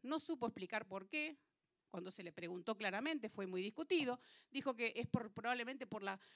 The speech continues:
concentración de fosfolípidos que tiene en el confirmatorio, pero evidentemente es el único, el único Russell de todo lo que está publicado que no se altera por el rivaroxaban, con lo cual no tuvo mucha credibilidad en el momento de la presentación.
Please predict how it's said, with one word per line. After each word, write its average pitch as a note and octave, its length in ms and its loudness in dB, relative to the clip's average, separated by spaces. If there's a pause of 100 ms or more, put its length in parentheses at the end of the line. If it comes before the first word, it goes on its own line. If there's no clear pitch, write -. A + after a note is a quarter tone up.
concentración A3 500 4
de - 80 4
fosfolípidos G#3+ 500 6
que G3 120 0
tiene A#3 180 2
en G#3 80 2
el F#3+ 80 6
confirmatorio, B3 800 2
pero G3+ 220 2
evidentemente C4+ 760 0
es - 180 -2
el A3+ 100 2
único, A#3 420 2 (300)
el G#3+ 180 2
único C#4 480 -2 (240)
Russell G#3+ 680 2 (100)
de F#3+ 100 0
todo D4 240 10
lo A3 100 8
que G3 80 0
está A3+ 160 4
publicado A3+ 640 4
que G3 140 4
no A3 260 6
se A3 160 0
altera F#3+ 400 0
por F3+ 140 -6
el F3 100 -6
rivaroxaban, E3+ 720 -2
con G3 160 -10
lo G3 100 -10
cual A3+ 240 2 (300)
no B3 160 4
tuvo B3+ 260 8
mucha A#3 260 2
credibilidad F#3 580 6
en F#3+ 40 2
el F#3+ 60 6
momento F3+ 360 4
de F3 80 2
la E3+ 100 -2
presentación. D#3 680 -8